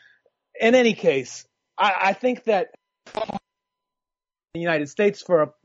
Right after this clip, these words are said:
for a Pacquiao fight because, because of the tax burden, even, even if he had no debt at all, even if it were twenty million, one million, or somewhere in between, um, even if Manny owed nothing to the I R S,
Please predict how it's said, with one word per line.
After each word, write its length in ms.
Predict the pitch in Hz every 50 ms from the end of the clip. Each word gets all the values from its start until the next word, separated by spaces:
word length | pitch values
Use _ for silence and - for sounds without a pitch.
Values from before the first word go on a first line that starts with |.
| _ _ -
for 100 | 170 156
a 60 | 147
Pacquiao 440 | - 156 135 - 196 214 226 202 -
fight 280 | - 165 151 143 135 - - - _ _ _ _ -
because, 600 | 156 - - 185 185 175 165 160 151 139 - - _ _ _ _ _ _ _ _ _ _ _ _ _ _ _ _ - 131 131 - _ -
because 400 | 139 - 131 - 170 196 202 170
of 100 | 180 135
the 80 | 165 160
tax 380 | - 175 190 185 180 - -
burden, 640 | 127 101 165 202 240 240 208 180 170 - - 135 151 _ _ _ - _ _ _ _
even, 520 | - 214 254 247 196 226 202 185 180 160 147 _ _ -
even 240 | 226 277 277 277 240
if 100 | 202 175
he 120 | 202 202 185
had 280 | 190 202 196 185 156
no 280 | 165 170 196 233 254 214
debt 280 | 156 175 196 196 190 -
at 160 | 151 156 151
all, 260 | 165 196 185 151 139 139
even 160 | 151 135 147
if 40 | 135
it 40 |
were 80 | 120 113
twenty 260 | - - 208 226 233
million, 380 | 220 208 214 214 214 208 185 151
one 220 | 170 196 202 202
million, 320 | 196 196 196 196 190 180 160
or 240 | 143 143 139 139 _ -
somewhere 360 | - 214 214 208 208 196 190
in 120 | 190 185 160
between, 520 | 165 - - 190 185 156 135 127 123 120 _ - - _ _ _ - 147
um, 360 | 147 147 147 139 143 135 139 _ _ _ _ -
even 240 | 214 262 247 247 220
if 100 | 196 -
Manny 320 | 185 202 208 208 208 202 -
owed 220 | 165 175 165 143
nothing 460 | 160 165 196 233 - - 185 165 147
to 100 | - 156
the 140 | 135 135 131
I 160 | 131 131 131
R 140 | 127 120 123
S, 280 | 120 117 117 - -